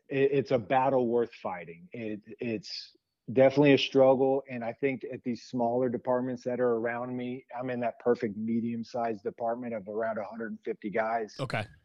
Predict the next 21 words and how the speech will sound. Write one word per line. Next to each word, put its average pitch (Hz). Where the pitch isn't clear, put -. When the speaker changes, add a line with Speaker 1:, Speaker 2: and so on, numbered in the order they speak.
Speaker 1:
Um, 113
and 131
these 120
smaller 147
departments 135
around 131
me, 123
just, 120
I 107
find 139
these 120
guys 113
struggling 123
for 110
leadership 131
that 120
gives 107
them 120
what 120
they 113
want 107